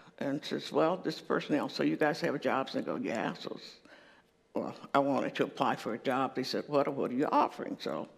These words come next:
long story short, they told me, and it was almost like they were trying to intimidate me. "Well, uh, what can you do?" "Well, what do you guys do?" Uh, that, that was, I'm, I'm arrogant too,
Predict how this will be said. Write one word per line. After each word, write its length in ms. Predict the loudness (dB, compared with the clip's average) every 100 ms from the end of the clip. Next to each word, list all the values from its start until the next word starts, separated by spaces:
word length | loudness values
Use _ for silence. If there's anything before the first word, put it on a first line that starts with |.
| -18 -18 2
long 240 | 6 6 4
story 320 | 6 6 6
short, 380 | 4 4 4 2
they 100 | -2
told 320 | 2 4 4
me, 260 | 4 0 -2 -12 -18 4
and 80 | 6
it 60 | 8
was 120 | 8
almost 440 | 8 8 8 2 6
like 200 | 6 6
they 80 | 4
were 80 |
trying 320 | 4 4 4 4
to 160 | 2
intimidate 720 | 0 0 0 2 2 0 -2 -4
me. 280 | -8 -8 -12 _ -20 -20 -20 -20 -20 -20 _
"Well, 280 | 4 4 2 -6 -18 -20 _ -6
uh, 160 | -2 -2 2
what 120 | 2 4
can 160 | 6
you 80 | 6
do?" 180 | 6 2 0 -16 -20 -20 _ _ _ _
"Well, 300 | -6 -2 -2 -4 -14 -20 _ _ _ _ -20 -14 0
what 180 | 2
do 60 | 2
you 60 | 4
guys 280 | 4 4 0
do?" 80 | -10 -12 -20 _ _ -6
Uh, 120 | -4
that, 320 | 2 2 4
that 240 | 6 6 6
was, 220 | -4 2
I'm, 200 | 2 2 2
I'm 200 | 4 6
arrogant 500 | 6 4 0 -4 -2
too, 240 | 2 2